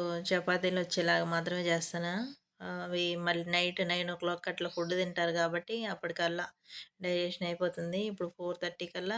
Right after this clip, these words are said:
వాళ్ళు ఇంటికి వచ్చేస్తారు. అప్పుడు ఫోర్ థర్టీ నుంచి ఫైవ్ లోపల తినేస్తే మళ్ళీ నైన్ ఓ క్లాక్కి ఫుడ్ తినడానికి ఏ ప్రాబ్లం అయితే ఉండదు పిల్లలకి. ఎక్కువ పిండి తడుపుకున్నట్లయితే నేను హాట్ వాటర్ వేసి తడుపుకుంటా, కొంచెం ఆయిల్ వేసి హాట్ వాటర్ వేసి.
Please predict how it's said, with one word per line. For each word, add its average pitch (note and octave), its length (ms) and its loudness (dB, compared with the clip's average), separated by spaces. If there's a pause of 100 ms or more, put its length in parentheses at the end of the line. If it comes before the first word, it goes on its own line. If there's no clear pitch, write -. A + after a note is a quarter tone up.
వాళ్ళు E3+ 260 -2
ఇంటికి E3+ 320 -4
వచ్చేస్తారు. F3 640 0 (640)
అప్పుడు G#3 300 -2
ఫోర్ G3+ 320 0
థర్టీ F#3+ 320 0 (580)
నుంచి G3 400 -4
ఫైవ్ G3 280 2
లోపల F#3 380 4
తినేస్తే F#3 480 2 (100)
మళ్ళీ G3+ 360 6
నైన్ F#3+ 240 4
ఓ F#3 60 2
క్లాక్కి F#3+ 380 2
ఫుడ్ F#3 280 -4
తినడానికి F3+ 480 -2
ఏ F3 120 4
ప్రాబ్లం F3 400 -2
అయితే E3+ 220 -2
ఉండదు F3 340 0
పిల్లలకి. E3 500 -6 (1000)
ఎక్కువ G3 320 2
పిండి G#3 260 4
తడుపుకున్నట్లయితే G3 840 2
నేను G#3+ 280 0
హాట్ F3+ 340 2
వాటర్ F#3+ 280 6
వేసి F#3 220 4
తడుపుకుంటా, F3+ 560 -4
కొంచెం F3 380 0
ఆయిల్ F3 280 4
వేసి F3+ 200 2
హాట్ F3 260 4
వాటర్ F3 280 2
వేసి. E3+ 280 2